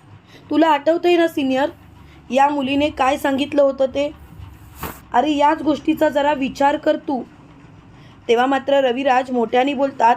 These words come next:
"अर्जुन जरा शांत राहा, उगाचच माझ्या डोक्याला ताप करू नकोस." तेव्हा लगेच सायली बोलते, "रविराज सर, आजपर्यंत अर्जुन सर कायम तुमच्या सोबत राहिले. खरं सांगायचं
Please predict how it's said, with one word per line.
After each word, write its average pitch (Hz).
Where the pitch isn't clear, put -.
"अर्जुन 240
जरा 262
शांत 240
राहा, 247
उगाचच 311
माझ्या 269
डोक्याला 269
ताप 269
करू 277
नकोस." 247
तेव्हा 262
लगेच 269
सायली 240
बोलते, 269
"रविराज 277
सर, 269
आजपर्यंत 302
अर्जुन 262
सर 285
कायम 269
तुमच्या 277
सोबत 269
राहिले. 240
खरं 247
सांगायचं 302